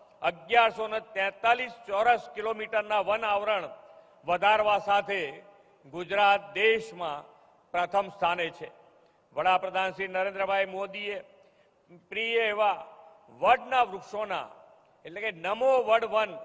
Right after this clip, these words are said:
ઊભા કરીને પર્યાવરણની જાળવણી માટે અત્યાર સુધીમાં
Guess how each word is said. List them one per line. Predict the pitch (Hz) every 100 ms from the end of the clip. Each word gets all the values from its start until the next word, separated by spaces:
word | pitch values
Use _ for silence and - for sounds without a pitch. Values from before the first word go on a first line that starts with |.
| 170
ઊભા | 160 214
કરીને | 208 190 208 214
પર્યાવરણની | 196 190 202 208 202 208 202 180
જાળવણી | 175 185 202 196
માટે | 180 185 190 147 - _ _ _ -
અત્યાર | 175 - 226 233
સુધીમાં | 226 196 190 226 220 185 131